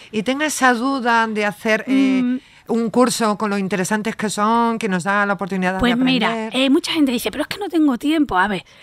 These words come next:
Speaker 2: eh, eh, no es para ahora, es para el ocho. Te dan tiempo para hacerlo. Si te pones en una horita, dos,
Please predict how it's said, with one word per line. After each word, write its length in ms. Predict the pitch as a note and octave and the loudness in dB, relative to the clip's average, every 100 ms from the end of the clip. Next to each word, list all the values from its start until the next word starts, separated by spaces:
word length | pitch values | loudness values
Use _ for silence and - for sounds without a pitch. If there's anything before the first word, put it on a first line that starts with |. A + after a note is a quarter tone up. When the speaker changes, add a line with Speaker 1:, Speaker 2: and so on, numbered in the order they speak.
| - - - _ _ | -20 -20 -20 _ _
Speaker 2:
eh, 180 | C#4+ C4 | 0 2
eh, 280 | D4 C#4 C4+ - | 0 0 0 -2
no 340 | B3+ A#3+ B3 | 0 2 2
es 60 | D#4+ | 2
para 240 | - D#4 G3 | 0 2 2
ahora, 260 | E3 D#3+ | 0 -6
es 40 | F3 | -4
para 400 | - G#3+ G#3+ F3 | -2 0 0 0
el 180 | D#3+ | 0
ocho. 280 | D#3+ D#3+ - D3+ _ _ - | -2 -2 -8 -10 _ _ -4
Te 140 | A3 | -2
dan 260 | G3+ C4 F#4 | 2 2 0
tiempo 380 | - G3 B3+ G#3 | -2 2 2 4
para 160 | F3+ D#3+ | 0 -2
hacerlo. 460 | - B3 A#3 D3+ - - - | -2 0 2 0 -4 -16 -8
Si 180 | - - | 0 2
te 120 | G#3 G3 | 2 -2
pones 400 | G#3+ C#4 F4+ E4+ | -2 0 2 2
en 120 | A#3 | 2
una 180 | B3+ D4 | 2 2
horita, 380 | A3 A#3+ G3 E3 | 0 0 2 2
dos, 320 | F3 E4 | 0 -2